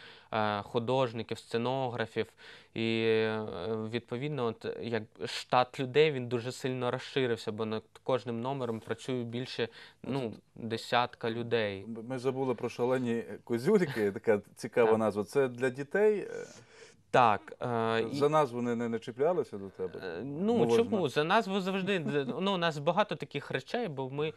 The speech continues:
Speaker 1: з самого початку вирішили, що журнал має бути не таким зарозумілим чи науковим,
Speaker 2: Розумним.
Speaker 1: розумним та академічним,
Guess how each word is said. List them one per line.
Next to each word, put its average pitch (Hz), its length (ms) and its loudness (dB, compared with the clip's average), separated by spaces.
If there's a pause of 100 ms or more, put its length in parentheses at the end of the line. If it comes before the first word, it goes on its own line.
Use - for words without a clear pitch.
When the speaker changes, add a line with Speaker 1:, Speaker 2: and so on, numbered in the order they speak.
(300)
Speaker 1:
з - 80 -16
самого 151 320 0
початку 156 460 0
вирішили, 143 500 0
що 135 200 -4
журнал 143 340 0
має 139 200 0
бути 131 220 -4
не 123 120 -4
таким 180 280 -4
зарозумілим 123 880 0
чи - 240 -6
науковим, 110 320 0
Speaker 2:
Розумним. 110 480 6
Speaker 1:
розумним 113 600 -2
та 117 220 4
академічним, 110 720 -4